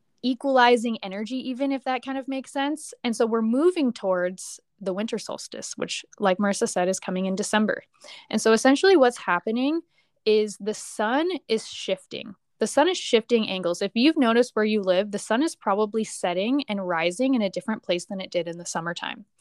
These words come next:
That is changing. We are on a planet that is moving, right? So as we go into winter, as we go towards December, our days are getting shorter.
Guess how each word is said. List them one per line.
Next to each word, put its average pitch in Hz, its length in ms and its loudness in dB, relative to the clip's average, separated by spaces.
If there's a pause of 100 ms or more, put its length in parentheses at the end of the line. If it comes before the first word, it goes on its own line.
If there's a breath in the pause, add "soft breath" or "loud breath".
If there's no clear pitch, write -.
(560 loud breath)
That 220 240 6
is 269 140 4
changing. 180 440 -10
We 214 160 -2
are 240 100 2
on 247 140 2
a 262 40 -4
planet 208 460 -6
that 180 320 -4
is 208 380 -6
moving, 190 680 -2
right? 202 340 6 (300 loud breath)
So 214 220 0
as 240 240 4
we 311 100 -2
go 220 220 -4
into 233 240 -6
winter, 185 420 -10
as 185 220 -6
we 254 100 -4
go 208 240 -4
towards 196 480 -4
December, 196 640 -6
our 208 140 -6 (100)
days 202 300 -2
are 277 80 0
getting 247 240 -2
shorter. - 640 -6